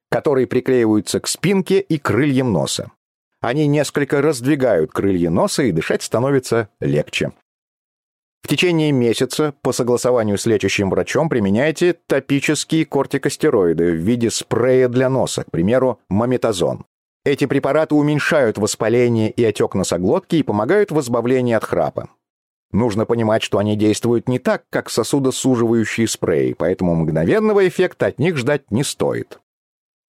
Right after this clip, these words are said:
При наличии ретрогнатии используйте внутриротовую капу от храпа.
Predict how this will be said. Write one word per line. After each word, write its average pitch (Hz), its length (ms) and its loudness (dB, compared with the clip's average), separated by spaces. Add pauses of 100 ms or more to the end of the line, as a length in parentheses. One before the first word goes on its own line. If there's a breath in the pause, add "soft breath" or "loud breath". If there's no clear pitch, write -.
(320)
При 135 160 0
наличии 151 580 2
ретрогнатии 131 960 0 (300)
используйте 170 640 0
внутриротовую 156 1080 2
капу 147 460 -2
от 123 160 -4
храпа. - 420 -4